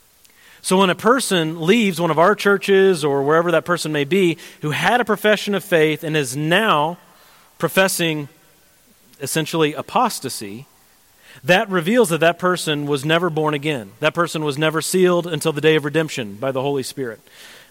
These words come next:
That person was always lost. That person was a tare among the wheat and has just now exposed himself or herself early.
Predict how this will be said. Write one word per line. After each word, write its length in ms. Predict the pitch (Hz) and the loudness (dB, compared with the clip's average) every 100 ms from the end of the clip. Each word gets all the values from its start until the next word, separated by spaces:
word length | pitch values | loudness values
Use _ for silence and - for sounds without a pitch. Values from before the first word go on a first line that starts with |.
| - | -4
That 140 | 156 | -2
person 400 | 175 175 - 160 | 0 0 0 -4
was 120 | 151 | -2
always 500 | 175 190 262 190 135 | 2 4 6 4 2
lost. 340 | 135 123 135 - | 0 2 0 0
That 160 | 160 | 0
person 380 | 175 165 165 156 | 0 -4 -4 -4
was 120 | 151 | -4
a 60 | 135 | -4
tare 380 | - 180 175 156 | -4 0 2 2
among 240 | 151 151 | 0 -2
the 80 | 139 | -4
wheat 340 | 151 165 147 | 0 0 -2
and 100 | 143 | -4
has 120 | 135 | -8
just 160 | 127 131 | -8 -4
now 180 | 151 139 | -2 -4
exposed 560 | - - 160 160 139 - - - | -6 -4 -2 0 -4 -12 -20 -6
himself 480 | 160 147 151 147 139 | -4 -2 -4 -4 -4
or 80 | |
herself 460 | 131 156 - 135 - - | -2 -2 0 -2 -4 -4
early. 360 | 160 156 101 | -2 -2 -6